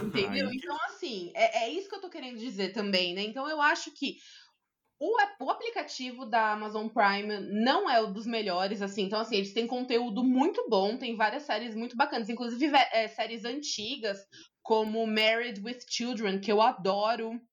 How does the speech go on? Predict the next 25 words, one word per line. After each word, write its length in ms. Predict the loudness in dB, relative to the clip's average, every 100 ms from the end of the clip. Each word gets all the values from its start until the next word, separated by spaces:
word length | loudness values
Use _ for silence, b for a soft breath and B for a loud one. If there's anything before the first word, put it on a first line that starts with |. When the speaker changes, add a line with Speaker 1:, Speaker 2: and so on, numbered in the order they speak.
| 0
Speaker 1:
Ah, 560 | 2 4 2 2 0 0
tem 400 | 0 2 0 -6
todas 260 | -8 -6 -6
as 100 | -6
temporadas 720 | -6 -2 2 2 2 -4 -6
de, 720 | -8 -4 -4 -4 -6 -6 -8
de 140 | -6 0
How 160 | 2
I 60 | 2
Met 260 | 0 -4 -2
Your 100 | 2
Mother, 1040 | 4 6 6 4 0 -2 -2 0 -2 -4 B B B B
enfim, 420 | -4 -2 -2 0
tem, 520 | 0 0 0 -4 -2
acho 200 | -2 -2
que 80 | -6
Seinfeld 880 | -4 0 2 0 -4 -4 -4 -6 -6
também, 680 | -4 -2 0 -2 -4 -4 -6
tem 240 | -4 -4
The 120 | 0
Speaker 2:
É, 180 | 2 4
Speaker 1:
Office. 240 | 2 -2 -4
Speaker 2:
não, 180 | -4
eles 220 | -2 -4 -8
te-, 220 | -14